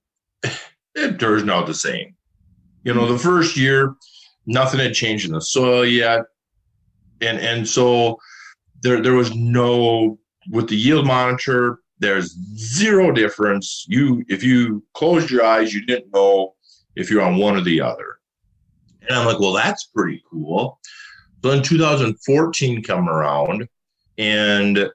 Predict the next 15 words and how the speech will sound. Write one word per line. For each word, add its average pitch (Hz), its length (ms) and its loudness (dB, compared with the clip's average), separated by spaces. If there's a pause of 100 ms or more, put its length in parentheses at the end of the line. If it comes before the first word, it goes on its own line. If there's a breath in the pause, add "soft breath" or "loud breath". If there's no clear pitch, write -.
(380)
worst 120 420 0
spring - 500 -4
in 104 100 -2
history, 85 840 -4 (720)
and 92 160 -8
locally, 95 480 0
you 76 160 -2
know, 78 260 -2
in, 76 220 -4
in 82 140 -4
recent 90 420 -4
history 80 320 -4
for 76 180 -6
just 80 220 -6 (320)
wet, 92 320 -2